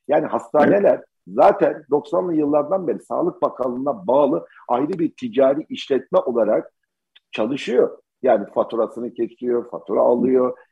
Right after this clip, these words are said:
Speaker 1: e, devlet hastalarına bakıyor, özel hastaya bakıyor. Ayrı bir grup vakıfla ilgisi var. Çünkü vakfın bir, sadece bir bölümü. Aynı zamanda bizim Ermeni toplumunda başka bir özellik var.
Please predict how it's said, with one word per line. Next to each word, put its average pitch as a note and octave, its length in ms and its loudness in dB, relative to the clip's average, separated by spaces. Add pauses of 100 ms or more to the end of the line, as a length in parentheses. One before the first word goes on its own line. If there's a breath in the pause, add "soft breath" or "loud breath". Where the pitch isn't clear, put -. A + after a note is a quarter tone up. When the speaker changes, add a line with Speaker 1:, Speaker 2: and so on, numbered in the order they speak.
(120)
Speaker 1:
e, G#2 100 0
devlet G2 580 2
hastalarına B2 640 0
bakıyor, C3 380 -2
özel - 220 -4
hastaya C#3 440 0
bakıyor. B2 380 -2
Ayrı F#3 240 4
bir G3 240 -4
grup E3+ 240 0 (220)
vakıfla D3+ 680 0
ilgisi C3+ 600 0 (260)
var. F3 480 4
Çünkü F3+ 240 -2
vakfın E3+ 460 0
bir, A#3+ 200 -6 (300)
sadece F#3+ 540 2
bir A3+ 260 -8 (160)
bölümü. G3 640 2 (320 soft breath)
Aynı F#3 260 -2
zamanda A#3+ 480 0
bizim C#3+ 260 -6
Ermeni C3 440 -2
toplumunda B2+ 720 -4
başka G#3 320 -2
bir A#3 60 -4
özellik C3+ 640 -6
var. B2+ 220 -10